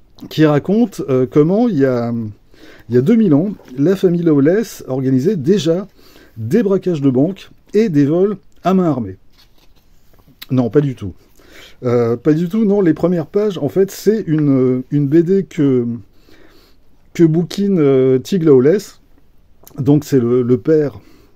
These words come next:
dans la famille Lawless. Euh, une B D qui bouquine dans sa cellule, où il a été condamné à une courte peine pour une histoire de délit routier. Une connerie, quoi. Sauf que, euh, Tig va très vite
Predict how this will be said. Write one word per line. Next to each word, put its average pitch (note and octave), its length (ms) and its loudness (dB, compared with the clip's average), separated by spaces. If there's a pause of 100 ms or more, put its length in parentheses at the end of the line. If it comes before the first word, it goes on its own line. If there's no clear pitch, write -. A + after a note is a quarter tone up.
(140)
dans G2+ 180 -6
la C3+ 100 0
famille A#2+ 300 -4
Lawless. A2+ 600 -4 (640)
Euh, C#3 200 4
une C#3+ 140 4
B D3 60 4
D F#3 180 2
qui D3+ 160 -4
bouquine E3 400 -4
dans D3+ 140 0
sa E3 140 -2
cellule, D3+ 440 0 (500)
où D#3+ 100 0
il D#3+ 120 2
a D3+ 40 4
été C#3+ 200 2
condamné D#3 500 2
à D3 80 -4
une D3+ 200 2
courte - 420 -2
peine E3+ 420 0 (840)
pour E3+ 140 2
une D#3+ 60 4
histoire F3+ 360 2
de C3 200 0
délit E3 240 4
routier. D3 380 0 (720)
Une C3 140 0
connerie, B2+ 320 2
quoi. G2+ 140 -16 (1080)
Sauf - 360 0
que, A3 500 0
euh, A2 400 -4 (640)
Tig A3+ 260 -2
va D#3+ 120 4
très F3 180 -2
vite F#3+ 380 -6